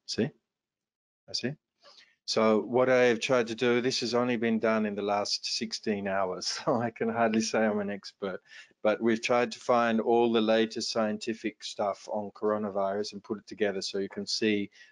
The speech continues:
objectively what's really happening and make a better decision about whether what we're doing for quarantine is or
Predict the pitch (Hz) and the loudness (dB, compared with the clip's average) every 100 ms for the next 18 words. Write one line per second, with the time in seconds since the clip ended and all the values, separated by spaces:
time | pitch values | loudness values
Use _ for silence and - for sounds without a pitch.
0 | - 110 101 113 117 113 110 110 104 101 | -4 -2 -2 -2 -2 -2 -4 0 0 2
1 | 117 113 - 107 98 101 98 101 101 95 | 2 2 0 0 0 -2 -6 -4 -4 -4
2 | 95 98 98 - 92 _ _ 101 95 - | -4 -6 -6 -8 -10 _ _ -6 -6 -6
3 | 101 - 113 113 101 95 101 98 - - | -6 -4 -2 0 -2 0 0 0 -2 -10
4 | _ - 107 107 104 101 104 98 98 92 | _ -2 0 2 2 2 2 2 0 0
5 | 101 101 98 98 - 104 - 104 101 101 | 0 0 -2 -10 -10 -6 -2 -2 -2 -4
6 | 98 117 107 98 95 | -4 -2 -2 0 -2